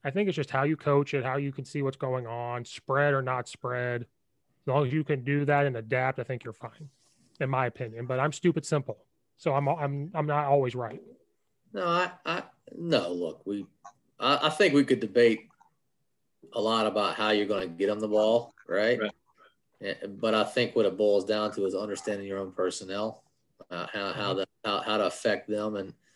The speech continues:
Speaker 2: and how to let them help you win the game, right? So just like you said, right? I gotta take that receiver and put him in jet motion and hand him the ball, <laughs> right? So, I mean, you know, it, it, it, it, you gotta know.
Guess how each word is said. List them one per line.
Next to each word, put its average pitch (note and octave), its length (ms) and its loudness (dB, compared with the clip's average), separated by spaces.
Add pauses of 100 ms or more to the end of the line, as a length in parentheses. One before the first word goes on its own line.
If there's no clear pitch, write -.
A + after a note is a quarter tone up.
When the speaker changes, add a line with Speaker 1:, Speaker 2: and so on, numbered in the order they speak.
(260)
Speaker 2:
and G#2 100 -6
how G#2+ 140 0
to G2+ 60 2
let G2+ 260 2
them G2+ 180 -2
help G2 260 -2
you F#2 120 -4
win F#2 120 -6
the F2 60 -6
game, E2+ 280 -4
right? F2+ 240 -2
So F#2 360 0 (360)
just - 160 0
like A#2+ 200 6
you A#2+ 80 4
said, C3+ 360 6
right? A#2+ 300 4 (160)
I G#2+ 100 0
gotta A2 160 6
take A#2 280 4
that A2 160 6
receiver G#2+ 500 6
and G#2 180 -6 (100)
put A2+ 120 2
him A2 100 2
in G#2 120 0
jet A2 240 4
motion A2 340 2
and G2+ 80 -4
hand A2 180 4
him G#2 60 -2
the G#2 60 -4
ball, A2+ 360 0 (320)
<laughs> - 1700 -6
right? - 380 2
So, A#2 420 6 (420)
I - 60 0
mean, A#2+ 360 6
you C3 100 2
know, F2+ 180 2
it, - 180 -2
it, - 180 -6
it, - 180 -2 (160)
it, - 160 -8 (140)
you - 260 -4
gotta A#2+ 200 6
know. B2 540 6